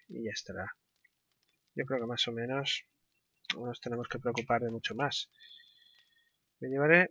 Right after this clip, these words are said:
por si acaso, el abrigo. A ver, no quiero que se pete ahora la conexión. Y me tengo que hacer una armadura, que es lo que os decía antes. Porque resulta que quien sea me ha petado el peto.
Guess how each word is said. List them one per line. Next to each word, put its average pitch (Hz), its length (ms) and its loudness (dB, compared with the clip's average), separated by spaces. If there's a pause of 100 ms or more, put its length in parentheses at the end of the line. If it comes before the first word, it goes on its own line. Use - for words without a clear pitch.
por 139 140 -4
si - 120 0
acaso, 156 300 6
el 147 60 8
abrigo. 151 480 8 (1700)
A 110 100 2
ver, 113 140 -2 (240)
no 113 100 -8
quiero 123 260 0
que 120 100 -2
se 117 160 0
pete 123 380 4
ahora 123 200 4
la 120 100 2
conexión. 123 480 2 (580)
Y 147 80 -2
me 139 100 0
tengo 165 200 6
que 151 100 4
hacer 156 220 4
una 156 140 2
armadura, 113 500 -2 (280)
que 123 60 -8
es - 120 -8
lo 127 100 0
que 123 180 2
os 120 100 -2
decía 120 380 2
antes. 113 340 -6 (760)
Porque 131 280 -2
resulta 139 400 2
que 123 440 6
quien 117 220 -4
sea 190 320 10 (100)
me 143 160 0
ha 127 80 4
petado 131 460 4
el 127 160 2
peto. 107 320 -4